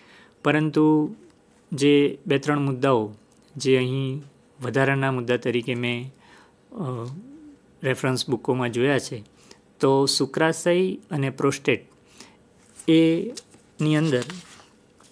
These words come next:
આટલું વસ્તુ, આટલા મુદ્દાઓ આપણે એની અંદર વધારે એડ કરી શકીએ. શુક્રાશય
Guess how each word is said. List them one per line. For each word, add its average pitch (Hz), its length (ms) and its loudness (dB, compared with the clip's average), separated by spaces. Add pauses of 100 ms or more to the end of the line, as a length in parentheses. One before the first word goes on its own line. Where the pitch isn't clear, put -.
(540)
આટલું 156 280 0
વસ્તુ, 139 340 -4 (2000)
આટલા 143 220 -2
મુદ્દાઓ 131 360 0
આપણે 123 300 0
એની 123 180 -6
અંદર 120 240 -4
વધારે 120 340 -4
એડ 120 240 -6
કરી 117 180 -4
શકીએ. 147 420 -10 (760)
શુક્રાશય 160 760 0